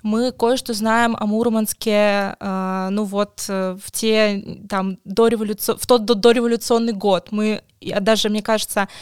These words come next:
больше знаем о Мурманске дореволюционном, чем о Мурманске современном. И у нас нет какого-то образа города именно в современном общественном сознании. И мне кажется, что аудиоэкскурсии, они достаточно успешно эту нишу закрывают,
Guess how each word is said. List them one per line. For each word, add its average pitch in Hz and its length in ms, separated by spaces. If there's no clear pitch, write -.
больше 226 420
знаем 214 280
о 202 60
Мурманске 220 480
дореволюционном, 214 800
чем 220 160
о 202 40
Мурманске 220 380
современном. 202 600
И 220 80
у 214 80
нас 269 420
нет 233 280
какого-то 226 560
образа 208 460
города 196 800
именно 214 720
в 208 540
современном 214 580
общественном 202 520
сознании. 185 600
И 220 80
мне 220 120
кажется, 240 360
что 208 360
аудиоэкскурсии, 220 1080
они 214 480
достаточно 226 560
успешно 214 500
эту 190 180
нишу 196 280
закрывают, 226 680